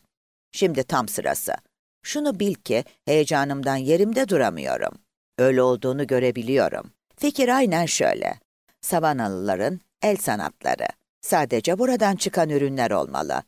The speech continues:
Savanadan diye yineledi. Gözlerini kısarak, "Bu isim fena değil. Hemen not etsem iyi olur. Savana el sanatları."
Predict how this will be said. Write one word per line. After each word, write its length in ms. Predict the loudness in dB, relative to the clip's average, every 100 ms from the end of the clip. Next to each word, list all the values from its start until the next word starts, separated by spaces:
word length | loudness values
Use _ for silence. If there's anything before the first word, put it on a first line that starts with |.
| _
Savanadan 720 | -2 0 2 2 -2 -4 -6 -12 _ -4
diye 200 | -2 0
yineledi. 680 | -2 -6 -4 -6 -4 -6 -8 _ _ -2
Gözlerini 520 | -2 0 0 0 -4
kısarak, 600 | -6 -4 -2 0 -2 -4 _ -4
"Bu 60 |
isim 280 | -4 -2 -4
fena 460 | -4 -4 -2 -4 -4
değil. 220 | -4 -4 -8 _ -4
Hemen 380 | 2 2 2
not 200 | 0 0
etsem 340 | -2 -2 -2 0
iyi 200 | 0 0
olur. 340 | -2 -6 -12 -16 _
Savana 460 | -2 0 0 0
el 140 | 2 0
sanatları." 720 | -2 -4 -4 -4 -4 -4